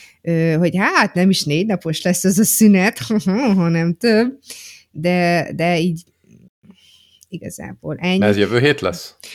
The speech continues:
Speaker 1: Jövő hé-, igen, ez tizenhatodikán lesz szerdán. Én megkérdeztem a főnökömet, hogy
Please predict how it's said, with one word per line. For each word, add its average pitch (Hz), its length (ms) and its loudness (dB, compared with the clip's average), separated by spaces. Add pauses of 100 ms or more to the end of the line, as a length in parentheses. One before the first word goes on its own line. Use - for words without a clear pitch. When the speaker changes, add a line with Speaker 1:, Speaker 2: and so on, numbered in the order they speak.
Speaker 1:
Jövő 226 340 0
hé-, 196 240 0
igen, 196 380 2
ez 185 220 -2
tizenhatodikán 175 880 -4
lesz 160 160 -8
szerdán. 233 500 0
Én 233 120 -2
megkérdeztem 185 560 -4
a 160 60 -4
főnökömet, 214 640 -2
hogy 185 240 -4